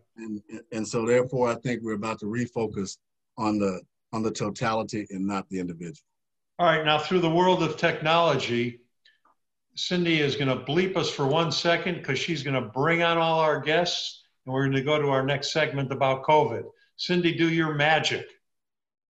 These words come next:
Speaker 2: All right, so Larry, in this segment, we're joined by several guests. As you know, Larry, covid nineteen is running wild,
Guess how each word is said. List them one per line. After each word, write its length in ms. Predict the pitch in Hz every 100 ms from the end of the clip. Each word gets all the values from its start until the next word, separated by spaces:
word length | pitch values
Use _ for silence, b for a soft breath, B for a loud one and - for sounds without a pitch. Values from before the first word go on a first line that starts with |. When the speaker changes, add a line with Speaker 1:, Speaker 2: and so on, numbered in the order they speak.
| _ _ 196
Speaker 2:
All 80 |
right, 100 | 185
so 160 | - 190
Larry, 320 | 214 214 202
in 100 | 185
this 200 | 196 190
segment, 400 | 220 208 185 170
we're 120 | 160
joined 380 | 143 175 180 175
by 140 | 165 143
several 460 | - 185 165 151
guests. 680 | - 165 139 117 - - - 151
As 260 | 160 160
you 140 | 156 160
know, 300 | 156 135 127
Larry, 260 | 123 135
covid 380 | 143 151 147 147
nineteen 460 | 135 135 131 151 135
is 200 | 123 131
running 400 | 139 135 131 123
wild, 720 | 117 135 135 107 110 120